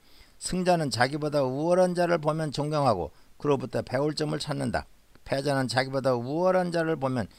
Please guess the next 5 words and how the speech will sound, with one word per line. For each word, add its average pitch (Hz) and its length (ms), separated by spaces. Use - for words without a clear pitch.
질투하고 123 680
그의 127 260
갑옷에 127 580
구멍난 156 520
곳이 156 320